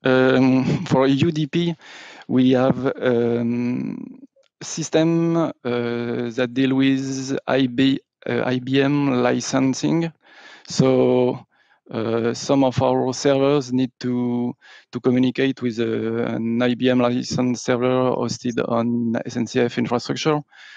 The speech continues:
and to communicate together uh, both systems need to, to send messages, uh, via U D P. There is a failover mechanism over T C P, but, uh, y-, I think that U D P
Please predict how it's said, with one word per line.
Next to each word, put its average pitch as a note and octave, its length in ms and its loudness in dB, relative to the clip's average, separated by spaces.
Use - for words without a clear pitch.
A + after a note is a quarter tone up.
and A#2 300 0
to A#2+ 320 2
communicate B2 520 2
together B2+ 540 2
uh, A#2 140 0
both A#2+ 200 0
systems B2+ 440 0
need A#2+ 220 0
to, A2+ 640 -2
to A#2 100 -4
send A#2+ 280 2
messages, A#2 760 -2
uh, - 60 -6
via A2 580 -2
U B2 100 -6
D A2+ 140 -4
P. A#2 200 -4
There A#2+ 140 4
is A#2 120 2
a B2 60 4
failover B2+ 560 4
mechanism B2+ 640 4
over A2+ 220 2
T - 100 -14
C B2+ 200 -2
P, D3 280 -6
but, A2+ 180 -4
uh, A#2+ 60 2
y-, A2+ 880 0
I - 140 -4
think A#2+ 260 -2
that A2+ 160 -2
U A#2+ 160 0
D A2+ 220 -2
P A#2+ 400 0